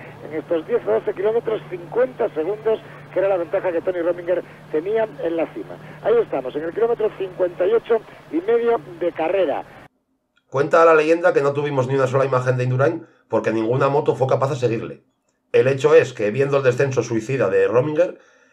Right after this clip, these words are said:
Speaker 2: el del navarro tuvo que ser posiblemente el mejor descenso de todos los tiempos.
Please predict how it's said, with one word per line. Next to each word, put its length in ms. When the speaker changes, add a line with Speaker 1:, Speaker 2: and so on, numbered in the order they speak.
Speaker 2:
el 140
del 140
navarro 360
tuvo 180
que 80
ser 160
posiblemente 580
el 60
mejor 260
descenso 400
de 80
todos 340
los 140
tiempos. 480